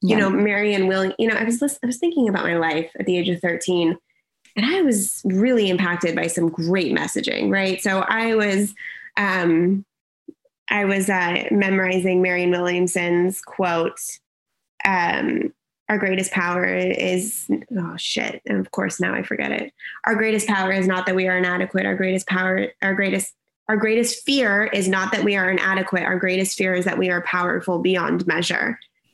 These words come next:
Speaker 1: It's very true. We mask that fear with feelings of inadequacy, but rather you're just afraid of what you can actually do in this world.
Speaker 2: That's a killer quote.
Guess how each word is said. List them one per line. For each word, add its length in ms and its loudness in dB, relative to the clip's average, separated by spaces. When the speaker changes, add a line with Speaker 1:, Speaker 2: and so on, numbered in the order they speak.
Speaker 1:
It's 180 0
very 340 2
true. 460 2
We 200 2
mask 540 0
that 280 -2
fear 480 0
with 220 0
feelings 440 2
of 100 0
inadequacy, 920 0
but 160 2
rather 320 2
you're 240 2
just 240 -4
afraid 420 -2
of 120 0
what 140 -2
you 100 2
can 160 0
actually 460 -2
do 220 -2
in 120 0
this 200 -4
world. 380 -4
Speaker 2:
That's 220 -2
a 240 -2
killer 380 -2
quote. 420 -4